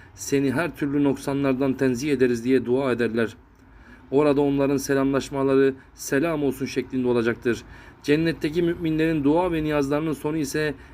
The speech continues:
eksiksiz bütün övgüler alemlerin Rabbi olan Allah'a mahsustur derler. Bize doğru yolu gösterip hidayete erdiren Yüce Allah'a eksiksiz övgüler ile över,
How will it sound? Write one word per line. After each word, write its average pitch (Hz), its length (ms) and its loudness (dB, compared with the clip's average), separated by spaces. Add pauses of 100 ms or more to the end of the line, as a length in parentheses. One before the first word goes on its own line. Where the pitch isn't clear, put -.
(120)
eksiksiz 143 580 -2
bütün 156 200 0
övgüler 151 440 0 (380)
alemlerin 151 640 0
Rabbi 151 260 0
olan 147 320 0 (280)
Allah'a 139 400 0
mahsustur 127 600 -4
derler. 117 440 0 (1800)
Bize 131 300 2
doğru 147 240 4
yolu 143 240 2
gösterip 135 460 0
hidayete 135 460 0
erdiren 117 340 -2 (560)
Yüce 127 220 -2
Allah'a 151 340 2
eksiksiz 143 460 -4
övgüler 139 380 2
ile 135 100 2
över, 131 320 2